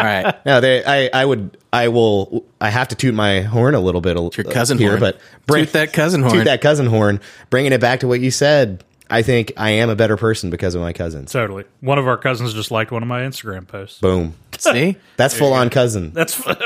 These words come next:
Speaker 1: That's
Speaker 3: God.
Speaker 1: full on cousin. See, the thing about cousins is that when no one else will like your Instagram post, they will.
Speaker 2: Yeah.
Speaker 1: That's how you know they're full on cousin. So I don't have a lot of full on cousins, but you guys make me want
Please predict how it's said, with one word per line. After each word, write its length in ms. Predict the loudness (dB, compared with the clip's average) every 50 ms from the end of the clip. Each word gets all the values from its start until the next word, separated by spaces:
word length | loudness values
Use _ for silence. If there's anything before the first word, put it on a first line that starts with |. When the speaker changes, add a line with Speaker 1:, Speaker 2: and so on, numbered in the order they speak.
| -2 0
Speaker 1:
That's 240 | 0 0 0 -2
Speaker 3:
God. 60 | -2 -2
Speaker 1:
full 100 | -2 -2
on 180 | -4 -4 -6 -6
cousin. 340 | -6 -6 -4 -6 -6 -4
See, 160 | -2 0 2 2
the 100 | 2 2
thing 200 | 0 0 0 0
about 220 | 0 -2 -2 0
cousins 520 | 0 0 0 2 0 0 -2 -4 -4 -4 -2
is 200 | 0 0 0 2
that 320 | 2 2 2 2 0 -2 -6 -18 -20 -20 -20 -20 -20 -8 -2
when 220 | 0 0 2 2
no 120 | 2 2
one 140 | 2 2 2
else 200 | 2 0 0 0
will 120 | 0 0 0
like 200 | 0 0 0 0
your 100 | -2 -2
Instagram 440 | -2 -2 -6 -4 -4 -4 -4 -2 0
post, 460 | 0 0 2 0 0 -4 -8 -12 -16 _ _ _ _ -2
they 140 | 0 0 2
will. 400 | 2 0 0 0 -2 -4 -8 _ -10
Speaker 2:
Yeah. 180 | -8 -8 -8 -8 -12 _ _ -4
Speaker 1:
That's 200 | -4 -2 0 0
how 60 | 0
you 180 | 0 2 2 2
know 300 | 2 2 2 0 0 0
they're 240 | 0 0 -2 -2 _ _
full 200 | -4 -2 0 0
on 120 | 0 -2 -4
cousin. 380 | -2 -2 -2 -2 -4 -8 -16 -20 _ _ _ _ _ _ _ _ _ _ _ _ _ _ _
So 220 | -2 -2 0 0 0
I 100 | 0 0
don't 160 | 2 2 2
have 200 | 2 2 2 2
a 60 | 2
lot 200 | 2 4 2 2
of 60 | 0
full 200 | 0 2 2 2 2
on 100 | 2 0
cousins, 460 | 0 -2 -2 -2 -2 -2 -4 -4 -4
but 160 | -2 0 2
you 100 | 2 4
guys 180 | 4 2 2 0
make 320 | 0 2 2 0 0 -2
me 140 | -2 -2 -2
want 560 | 0 0 0 2 2 2 0 0 -2 -6 -14